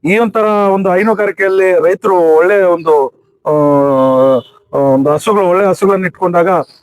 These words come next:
ಅವ್ರಿಗೂ ಒಳ್ಳೇದು. ಅವ್ರು ಒಂದು ಹಸು ಇಟ್ಕೊಂಡ್ರೆ ನಮ್ಮ ಮನೆಗೂ ಹಾಲು ಬೇಕು, ನಮ್ಮವರು ಡೈರಿಗೂ ಹಾಲು ಹಾಕ್ಬೋದು, ನಮ್ಮ ಮನೆಗೆ ನಮಗೂ ಒಳ್ಳೇದಾಗತ್ತೆ. ಈ ತರ ಒಳ್ಳೆ ರೈತರು ಈ ಒಂದು ನಮ್ಮ ವ್ಯವಸಾಯದಲ್ಲಿ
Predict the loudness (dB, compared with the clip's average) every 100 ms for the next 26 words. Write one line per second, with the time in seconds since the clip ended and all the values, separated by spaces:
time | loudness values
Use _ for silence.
0 | -6 -2 0 0 2 2 2 0 0 0
1 | 0 0 -2 -2 -4 -4 -6 -2 -2 -2
2 | -2 -2 -2 0 0 0 0 -2 -2 -2
3 | -2 _ _ -20 _ -6 -2 0 0 0
4 | 0 0 0 0 -2 -2 -2 0 0 -2
5 | _ _ -8 -4 -2 0 0 0 0 2
6 | 2 2 0 -2 -4 -6 _ _ -6 -4
7 | -2 -2 -2 -8 _ _ -4 0 0 0
8 | 0 0 0 0 0 -2 -2 -2 -2 0
9 | 0 -2 -4 -14 -8 -4 -2 0 0 0
10 | 0 0 -2 -2 0 0 -2